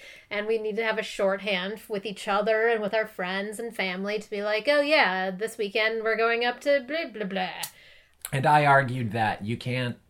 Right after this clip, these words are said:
Speaker 2: we, we had a long drive up, so we started talking about it, and I argued that you can't really name it until you've spent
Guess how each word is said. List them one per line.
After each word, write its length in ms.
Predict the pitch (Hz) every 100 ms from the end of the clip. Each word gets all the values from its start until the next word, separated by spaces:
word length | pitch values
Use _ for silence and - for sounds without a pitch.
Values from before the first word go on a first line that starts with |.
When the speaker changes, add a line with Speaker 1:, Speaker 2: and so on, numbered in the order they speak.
| _
Speaker 2:
we, 200 | 123 131
we 260 | 104 123 - 127
had 360 | 143 135 98 107
a 80 |
long 300 | 110 110 107
drive 320 | 98 98 90 92
up, 200 | 90 -
so 180 | 95 90
we 100 | 92
started 360 | - 104 92
talking 280 | 110 98 95
about 300 | 90 87 90
it, 100 | 90
and 160 | 98 98
I 140 | 110
argued 460 | 104 98 87 90 85
that 220 | 87 -
you 120 | 90
can't 420 | - 107 98 92
really 400 | 104 110 107 104
name 360 | 104 113 110 101
it 160 | 92 -
until 380 | 92 - 95 90
you've 180 | 90
spent 460 | - - 92 90